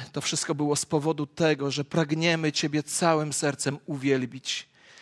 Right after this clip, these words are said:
Całym sercem uwielbić poprzez oddanie siebie samych do Twojej dyspozycji. I Boże, chcielibyśmy Cię prosić,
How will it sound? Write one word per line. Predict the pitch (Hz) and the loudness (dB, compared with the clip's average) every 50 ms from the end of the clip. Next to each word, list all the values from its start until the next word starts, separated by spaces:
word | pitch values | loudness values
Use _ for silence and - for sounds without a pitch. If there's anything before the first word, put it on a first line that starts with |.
| - _ - | -20 _ -4
Całym | - 202 202 202 202 196 170 | 2 4 4 4 4 0 -2
sercem | - - 202 190 185 190 180 - - 185 175 170 | -2 2 4 4 4 4 2 2 2 2 2 2
uwielbić | - 156 147 147 165 165 160 147 135 123 123 123 - - - - _ _ _ - - _ - | -4 -6 2 6 8 8 8 8 4 0 -6 -6 -6 -6 -6 -8 _ _ _ -20 -20 _ -2
poprzez | - 143 - - 156 139 - - _ _ _ _ _ _ _ _ - | -2 -2 0 0 -2 -2 -2 -6 _ _ _ _ _ _ _ _ -6
oddanie | 147 143 143 143 160 165 165 156 147 | -6 -4 4 6 6 6 6 4 0
siebie | - 165 151 143 151 143 | 2 2 2 2 0 0
samych | - - 170 156 143 131 135 - - - _ _ - - _ - | 2 2 2 2 2 2 -2 -4 -4 -14 _ _ -20 -20 _ -4
do | 147 147 | -4 -4
Twojej | - - 151 143 139 135 | 0 2 4 4 4 4
dyspozycji. | 131 131 123 - - 135 123 113 117 117 - - - 98 117 113 110 _ _ _ _ _ _ _ _ _ _ _ _ _ _ _ _ _ _ _ - | 2 -2 -6 -6 -6 -6 -8 -8 -8 -10 -10 -12 -12 -12 -16 -20 -20 _ _ _ _ _ _ _ _ _ _ _ _ _ _ _ _ _ _ _ -14
I | - | -12
Boże, | 127 131 143 143 135 139 135 | -2 0 0 0 0 -2 -6
chcielibyśmy | - - - 147 135 135 127 127 - - 127 - | -6 -2 -2 0 0 0 -2 -4 -6 -6 -6 -6
Cię | - 247 - | -4 -6 -6
prosić, | - 127 120 117 - - - - - - - | -6 -10 -10 -8 -10 -10 -10 -10 -10 -10 -10